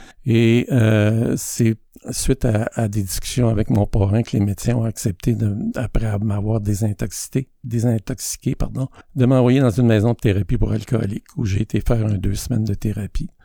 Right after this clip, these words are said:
Chose assez étonnante, quand je suis entré dans cette maison de thérapie-là, j'avais une soif terrible. Je, je, je comprenais pas, là, que j'acceptais de m'en aller là. Et rapidement, on m'a installé, euh, dans, euh, en attente, là, de, de,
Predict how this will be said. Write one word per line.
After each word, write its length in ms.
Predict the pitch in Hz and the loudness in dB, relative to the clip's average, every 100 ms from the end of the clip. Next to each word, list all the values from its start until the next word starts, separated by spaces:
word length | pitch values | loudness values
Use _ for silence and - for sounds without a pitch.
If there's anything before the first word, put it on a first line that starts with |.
| - - _ _ | -16 -16 _ _
Chose 280 | - 151 143 | 0 4 4
assez 220 | - 151 | 4 2
étonnante, 440 | 143 139 139 165 | 2 2 4 2
quand 120 | - 139 | 2 0
je 60 | |
suis 80 | - | 2
entré 240 | 135 - | 0 2
dans 100 | 165 | 0
cette 200 | 135 139 | 2 0
maison 220 | - 123 131 | 0 2 2
de 60 | |
thérapie-là, 580 | - 120 117 123 110 143 | 0 0 0 2 2 2
j'avais 280 | 117 117 120 | 2 0 2
une 120 | 113 | 0
soif 380 | - - 143 - - | 0 0 2 0 -2
terrible. 580 | - 156 113 123 139 117 117 | 0 2 2 2 0 -2 -2
Je, 300 | 104 98 104 | -4 -4 -6
je, 200 | - 117 | -6 -6
je 160 | 117 101 | -8 -8
comprenais 480 | - 117 120 117 104 | -2 2 4 4 2
pas, 200 | - 139 | 2 2
là, 120 | 113 | 2
que 160 | - 104 | 0 -2
j'acceptais 560 | 120 - 139 - 131 | -2 -4 -4 -2 0
de 40 | 120 | 2
m'en 200 | 110 104 | 2 2
aller 240 | 101 98 | 0 0
là. 160 | 95 131 - - | 0 -4 -10 -2
Et 160 | 117 110 | 2 4
rapidement, 720 | 127 - 127 113 135 151 143 - - | 2 2 2 4 4 4 2 0 -2
on 160 | - 117 | 0 2
m'a 140 | 107 | 4
installé, 760 | 107 107 - 113 107 127 131 - | 4 2 0 0 2 2 2 0
euh, 360 | 123 110 107 117 | 0 0 0 -2
dans, 300 | 131 143 123 123 | -4 -4 -2 -4
euh, 300 | - - 135 - - - | -4 -4 -6 -8 -12 -4
en 160 | 117 107 | 2 2
attente, 420 | 101 - 147 - | 2 0 -2 -2
là, 120 | 135 | -4
de, 180 | 123 123 | -2 -4
de, 240 | 127 123 | -4 -6